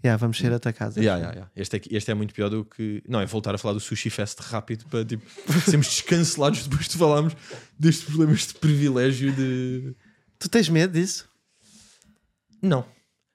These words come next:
Speaker 2: Pá, não
Speaker 1: Nunca
Speaker 2: tenho
Speaker 1: te
Speaker 2: porque
Speaker 1: aconteceu seres cancelado nem por um
Speaker 2: Não, não, não. Já, já tive às vezes três que tiram e, e, tipo, atacam-me durante um dia de uma merda qualquer.
Speaker 1: Ok.
Speaker 2: Mas
Speaker 1: Um dia é ótimo.
Speaker 2: Sim, sim, sim, mas nunca.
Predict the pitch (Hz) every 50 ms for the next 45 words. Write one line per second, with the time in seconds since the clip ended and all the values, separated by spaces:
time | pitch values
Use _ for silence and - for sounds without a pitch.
0 | _ - 202 170 110 - 160 180 175 185 185 202 214 208 196 - 196 196 190 -
1 | 156 180 269 - - 175 160 - - 160 151 - 139 139 147 151 147 147 147 147
2 | - 139 135 135 135 135 135 135 135 - _ - 131 127 117 95 85 82 80 87
3 | - _ - 101 101 95 101 113 110 104 - 113 107 117 110 110 127 120 - -
4 | - - 123 127 120 - - - - - 127 131 143 143 147 151 151 147 147 -
5 | - 143 135 _ _ _ _ - - 139 - 135 131 - 139 135 - - 139 135
6 | 131 135 135 131 127 151 143 139 131 135 135 135 135 139 139 135 135 131 123 135
7 | 131 147 147 131 - 120 101 - _ _ _ - 113 113 110 - 107 104 110 -
8 | 98 98 95 92 90 87 90 85 78 - - - - 135 127 127 117 110 110 120
9 | 139 151 135 123 143 - - 117 117 110 _ _ - - - 165 139 - 131 107
10 | 98 - 107 90 90 90 85 - - - - - - _ _ _ - 110 107 110
11 | - 131